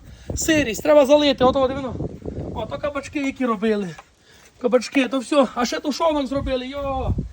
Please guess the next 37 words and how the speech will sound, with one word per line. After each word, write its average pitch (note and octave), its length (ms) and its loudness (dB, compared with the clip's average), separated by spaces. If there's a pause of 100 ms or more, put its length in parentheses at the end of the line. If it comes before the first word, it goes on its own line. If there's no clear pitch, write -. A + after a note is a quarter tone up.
(260)
то C4+ 60 -10
все D4+ 220 -10
є. D4 200 -6 (420)
Кришки, D4+ 380 -6 (180)
кришки D#4 380 -2
марняться, C#4+ 540 0
знаєш. B3+ 420 -2 (440)
Кришки C#4 320 -4
марняться. C4 540 -2 (400)
І A#3+ 80 -2
треба B3+ 260 4
то B3 100 2
все, A#3+ 180 0
хлопці B3 300 2
виносять. B3 500 4 (600)
Зараз B3 220 6
я A#3+ 100 4
поїду A#3+ 440 -2 (200)
на, G#3 180 -4 (340)
на A3+ 80 -4
Білозірку, A#3 500 -6
посвячу A3+ 460 -6 (480)
пам'ятника, C#4 420 0
вернуся D#4 420 4
і D4+ 40 0
будемо C#4+ 220 0
зальємо. D#4 480 4 (500)
Поки D4+ 300 2
вихідні D4 380 -2
пройдуть, C#4+ 400 0
то C#4+ 60 6
все D4 200 2
буде. B3 300 2
Діти - 240 -6
підуть - 240 -2
до - 100 -4
школи, - 400 4